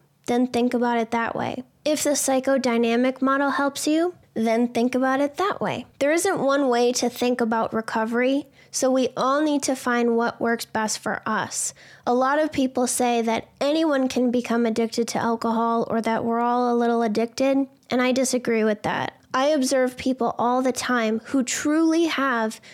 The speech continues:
a take it or leave it relationship with alcohol. Not everybody has a problem. For some people, it's just not their thing.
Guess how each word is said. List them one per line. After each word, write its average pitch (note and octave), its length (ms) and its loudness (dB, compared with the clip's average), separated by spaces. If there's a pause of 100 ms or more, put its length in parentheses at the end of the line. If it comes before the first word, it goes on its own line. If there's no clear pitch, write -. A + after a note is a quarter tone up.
(140)
a - 80 -2
take B3 340 -2
it C4+ 100 2
or B3+ 100 2
leave B3 220 2
it A#3+ 60 0
relationship A#3 680 0
with A3+ 160 0
alcohol. A3 640 -2 (340)
Not D4 300 0
everybody C4 480 2
has A#3 260 -2
a G#3+ 60 0
problem. A3 640 -6 (200)
For B3+ 140 0
some D4 240 0
people, C4 480 0
it's A#3+ 240 0
just C4+ 240 0
not B3+ 300 2
their A#3 160 0
thing. A3 540 -4